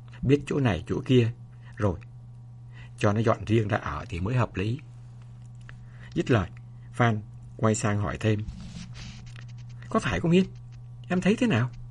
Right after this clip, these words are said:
Hiên nghiêm trang đáp: "Nếu anh cho nó ở chung nhà với anh, thì xin anh cho chị Hậu và em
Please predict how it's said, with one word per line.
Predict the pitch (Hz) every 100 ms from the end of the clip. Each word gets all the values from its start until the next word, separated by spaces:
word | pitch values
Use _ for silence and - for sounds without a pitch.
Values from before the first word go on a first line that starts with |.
| - - - - - - - - - - - - - - - -
Hiên | - 113
nghiêm | 110 113 110
trang | 113 104
đáp: | 110 139 - - - - - - - - - - - - - -
"Nếu | 127 147
anh | 127
cho | 123
nó | 127
ở | 156
chung | - 123 117
nhà | 113 80
với | 78
anh, | 127 107 110 - - - - - - -
thì | 107
xin | 92 151 143 - - - - -
anh | 123 127
cho | 131 123 - - -
chị | -
Hậu | - - - -
và | 98
em | - 123 120